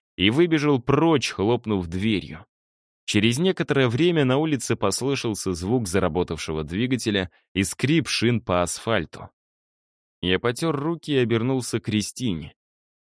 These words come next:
«А чего он так себя вёл дерзко?» Это у банка такие особые методы работы с клиентами? Или это мы особенные? Кристина вздохнула. «Слабого пни,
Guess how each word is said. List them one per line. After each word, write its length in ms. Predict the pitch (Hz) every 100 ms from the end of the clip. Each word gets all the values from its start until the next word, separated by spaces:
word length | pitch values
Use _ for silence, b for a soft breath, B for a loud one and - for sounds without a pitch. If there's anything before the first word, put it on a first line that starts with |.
| _ _ 82
«А 120 | 82
чего 340 | - 95 123
он 140 | 143 127
так 180 | 127
себя 280 | - 117 113
вёл 220 | 120 127
дерзко?» 580 | 87 87 120 - - 107 _ _ _ _ _ _ -
Это 220 | 92 98
у 100 | 92
банка 480 | 85 104 110 - 92
такие 380 | 95 87 98 95
особые 420 | - 104 98 95
методы 420 | 101 107 101 92
работы 400 | 90 85 104 101
с 100 | -
клиентами? 720 | 98 98 139 156 80 71 90 _ _ _
Или 160 | 110 139
это 180 | 131 160
мы 200 | 175 110
особенные? 640 | - 120 82 71 58 98 _ _ _ _ _ _
Кристина 560 | 139 170 151 - 143 151
вздохнула. 720 | 123 143 139 92 78 73 101 - _ _ _ _ _ _ _ _
«Слабого 600 | - 156 175 107 76 76
пни, 460 | - 87 104 131